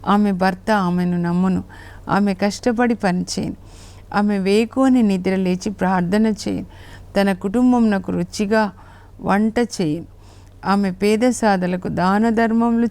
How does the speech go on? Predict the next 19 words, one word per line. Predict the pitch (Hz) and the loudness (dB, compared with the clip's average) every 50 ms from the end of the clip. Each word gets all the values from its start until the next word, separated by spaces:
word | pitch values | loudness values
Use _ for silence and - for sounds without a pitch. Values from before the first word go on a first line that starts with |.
| - - | -2 -4
చేయను. | 196 165 170 - - - - - - - - - - - | -4 -4 -4 -6 -10 -14 -20 -20 -20 -20 -20 -14 -6 -2
విజ్ఞాన | 143 185 160 165 202 214 220 226 240 247 247 | -2 0 0 2 2 2 2 2 2 2 2
వాక్కులను | 240 233 226 233 226 - - 247 247 240 226 214 | 2 2 0 0 -2 -2 0 0 2 2 0 0
పలుకును, | - 190 180 170 175 - - 185 104 - - - - - - - - - - 202 | -2 -4 -4 -4 -6 -6 -8 -8 -8 -10 -14 -20 -20 -20 -20 -20 -14 -6 -2 2
మృదువుగా | 202 220 208 240 254 262 254 247 262 247 | 2 2 4 4 4 4 6 4 4 4
మాట్లాడును. | 233 214 190 185 180 180 - - 175 175 170 - - - - - - - - - - - - - - | 4 2 2 0 -2 -4 -4 -2 -2 -2 -2 -6 -10 -12 -18 -20 -20 -20 -20 -20 -20 -20 -12 -4 0
ఆమె | 196 202 202 202 196 | 0 2 2 2 0
తనయులు | 185 190 - 196 190 208 208 226 240 233 220 | -2 -2 -2 0 2 2 2 2 2 2 2
ఆమెను | 190 180 175 175 170 170 175 247 | 2 2 0 0 -2 -2 -4 -6
కొనియాడుదురు. | - - 175 175 190 190 190 202 214 208 202 185 180 165 160 - - - - - - - - - - - - - - | -4 -2 0 0 2 2 2 2 2 2 0 0 -4 -6 -8 -8 -12 -16 -20 -20 -20 -20 -20 -20 -20 -20 -16 -6 0
అందము | 190 196 220 233 233 269 262 247 233 202 | 2 4 4 6 4 4 2 2 0 0
మోసకరం, | 190 180 180 190 208 202 - 220 185 - 202 190 190 190 - - - | 0 -2 -2 -2 -2 0 -2 -2 -2 -2 -4 -4 -4 -8 -10 -12 -6
కానీ | - 180 175 175 180 196 233 320 - - - - - - - - - - - | -4 -2 -2 0 0 0 0 -2 -4 -6 -20 -20 -20 -20 -20 -20 -14 -6 -2
ప్రభు | 214 214 208 202 254 277 254 - | 0 0 2 2 0 0 0 0
పట్ల | 220 196 - - 196 | 0 -2 0 -2 -4
భయభక్తులు | 180 175 175 175 185 185 190 208 208 - - 233 208 196 | -2 0 0 0 0 2 0 0 -2 -2 -2 -2 -2 0
గల | 180 170 170 170 | 0 0 0 0
మహిళ | 170 175 175 175 175 180 180 185 208 254 320 - - - - - - - - - | 0 0 0 0 0 0 2 2 2 0 -2 -4 -12 -20 -20 -20 -20 -12 -4 0
మెచ్చుకోదగినది. | 175 180 180 - - - - 214 240 240 226 202 175 170 180 - - 190 170 - | 0 0 0 -2 -8 -4 0 2 2 2 4 2 0 0 -2 -4 -6 -6 -8 -10